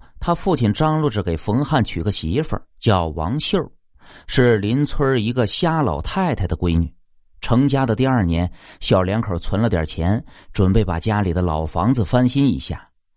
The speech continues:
就这样，没两个月，三间正房就整好了，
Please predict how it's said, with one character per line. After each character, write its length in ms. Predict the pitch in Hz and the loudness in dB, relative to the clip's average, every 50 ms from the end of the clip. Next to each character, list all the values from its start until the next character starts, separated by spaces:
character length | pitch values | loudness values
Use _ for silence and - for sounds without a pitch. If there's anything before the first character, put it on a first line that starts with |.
| _ - - - - | _ -20 -20 -18 -2
就 160 | - - 113 | 0 2 2
这 100 | 107 127 | 4 4
样， 260 | 117 92 78 82 90 - _ _ | 2 2 0 -2 -8 -14 _ _
没 220 | - 113 123 156 170 | -2 0 0 2 2
两 180 | 156 98 85 | 0 0 0
个 80 | 90 123 | 0 0
月， 180 | 170 165 - - - - _ _ _ | -2 -4 -4 -6 -10 -20 _ _ _
三 420 | - - - - 180 175 175 175 | -10 -2 2 2 2 2 2 0
间 240 | 170 156 170 170 170 | 0 0 0 -2 0
正 260 | - 196 180 143 101 | 0 0 0 0 0
房 320 | 87 - - 85 104 127 131 - _ - | -2 -2 0 0 2 0 0 -2 _ -8
就 100 | - 107 | -8 -4
整 240 | - 101 - 165 | -2 0 0 0
好 220 | 147 - - - - - | -2 -4 -8 -10 -8 -4
了， 180 | 82 92 120 | -4 -4 -4